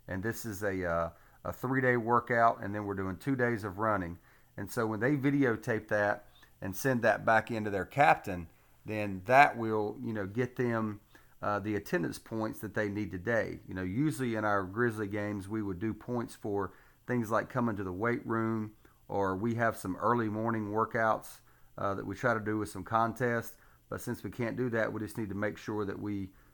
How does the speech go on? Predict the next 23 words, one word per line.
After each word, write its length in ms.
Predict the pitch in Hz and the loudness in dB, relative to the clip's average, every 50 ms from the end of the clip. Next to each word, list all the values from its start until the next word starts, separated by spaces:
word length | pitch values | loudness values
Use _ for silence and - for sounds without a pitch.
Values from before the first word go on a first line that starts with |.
| _ | _
have 240 | - - 120 117 107 | 0 2 4 4 4
a 60 | 110 | 2
way 200 | 101 104 104 107 | 0 0 0 0
for 120 | 101 - 107 | -2 -4 -6
them 180 | 101 98 95 | -6 -6 -4
to 60 | 92 | -6
do 200 | 87 98 107 107 | -4 -4 -4 -4
that. 240 | 90 92 87 90 90 | -2 -2 -4 -4 -4
Now, 140 | 92 90 90 | -2 0 2
I 140 | 92 110 120 | 4 4 4
think 260 | 117 - 120 113 95 | 4 2 -2 -4 -4
this 240 | - 117 113 - - | -4 -6 -6 -6 -8
is, 180 | 104 95 - 104 | -10 -10 -6 -4
uh, 280 | 104 98 92 90 90 - - - - - - - - | -2 -2 0 -2 -2 -4 -8 -16 -20 -20 -18 -12 -6
you 80 | 104 | -4
know, 60 | 107 | -2
really 300 | 101 92 113 135 135 135 | 0 2 2 4 4 4
gonna 220 | 127 117 117 107 101 | 4 4 2 0 2
help 200 | 110 113 110 - | 0 0 2 2
our 160 | 113 101 95 | 2 2 2
kids. 500 | - - - 120 110 107 107 95 95 101 | 0 -2 -2 0 2 2 0 -2 -4 -10
It's 120 | 95 - | -12 -8
gonna, 260 | - 110 98 92 101 | -6 -4 -2 -2 -4